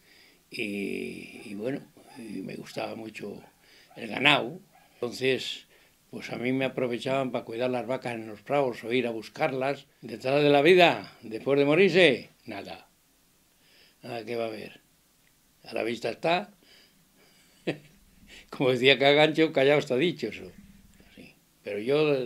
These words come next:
lo demás, te como de todo. Un poco las lentejas, no creas que tal. Fumé hasta los dieciocho años. Yo con, con dieciséis, no tenía diecisiete, ya estaba tirando cálitos.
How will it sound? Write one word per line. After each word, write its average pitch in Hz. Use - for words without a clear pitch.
lo 107
demás, 139
te 101
como 151
de 131
todo. 117
Un 185
poco 156
las 131
lentejas, 135
no 131
creas 131
que 117
tal. 120
Fumé 127
hasta 143
los 120
dieciocho 120
años. 123
Yo 127
con, 110
con 110
dieciséis, 107
no 123
tenía 135
diecisiete, 127
ya 123
estaba 123
tirando 117
cálitos. 98